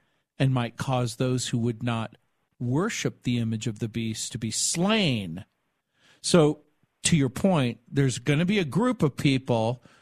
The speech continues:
who are gonna, who are gonna say, "I'm out. <laughs> I'm out. I'm not gonna worship this beast." And they will be killed.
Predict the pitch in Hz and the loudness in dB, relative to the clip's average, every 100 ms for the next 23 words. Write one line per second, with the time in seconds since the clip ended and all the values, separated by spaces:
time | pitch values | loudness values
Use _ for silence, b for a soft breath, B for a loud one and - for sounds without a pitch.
0 | b b b 147 147 135 139 135 - 127 | b b b 4 6 4 2 0 -6 -2
1 | 127 127 139 127 127 - 131 - 156 160 | 2 4 4 2 0 2 0 2 4 6
2 | 160 120 92 - - 349 - 339 - - | 4 2 -2 -4 -2 -2 0 -2 2 2
3 | - - - - - _ B B B B | 2 0 0 0 -4 _ B B B B
4 | B _ - 180 214 208 196 156 107 - | B _ 4 6 8 8 8 6 2 -6
5 | - - 170 196 208 202 208 175 165 175 | -4 4 4 4 2 2 2 4 4 4
6 | 175 175 - 131 - - 143 107 104 - | 4 0 2 0 0 2 2 2 -4 -6
7 | - - _ _ _ _ _ - 202 160 | -10 -18 _ _ _ _ _ 2 4 6
8 | 156 147 170 147 151 - 247 196 87 85 | 4 6 4 4 0 2 2 2 -2 -8
9 | - | -14